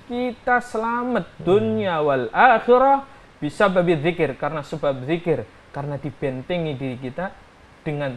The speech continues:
Speaker 1: zikrullah.
Speaker 2: Hmm.
Speaker 1: Insya Allah kalau orang itu ingat Allah terus, nggak akan celaka, nggak akan belangsak, ya, nggak akan
Speaker 2: Hmm.
Speaker 1: kere, nggak,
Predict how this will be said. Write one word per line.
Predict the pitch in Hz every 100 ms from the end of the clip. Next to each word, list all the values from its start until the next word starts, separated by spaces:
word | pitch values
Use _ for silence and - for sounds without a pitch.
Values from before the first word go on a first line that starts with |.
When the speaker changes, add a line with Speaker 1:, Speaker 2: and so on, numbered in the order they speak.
| 117
Speaker 1:
zikrullah. | 160 165 - 135 127 127 110 113
Speaker 2:
Hmm. |
Speaker 1:
Insya | 170 226 240
Allah | 220 254 302 285
kalau | - 156
orang | - 156 156 151
itu | - 156 -
ingat | 170 165
Allah | - 170 165
terus, | 160 180 190
nggak | 190 226 -
akan | 220 208
celaka, | 233 202 175 185 - - - - - -
nggak | 185 185 196
akan | 202 202
belangsak, | 180 170 160 - 190 - - - - -
ya, | - 170 -
nggak | 185 151
akan | 143
Speaker 2:
Hmm. | 117
Speaker 1:
kere, | 240 233 240
nggak, | 240 202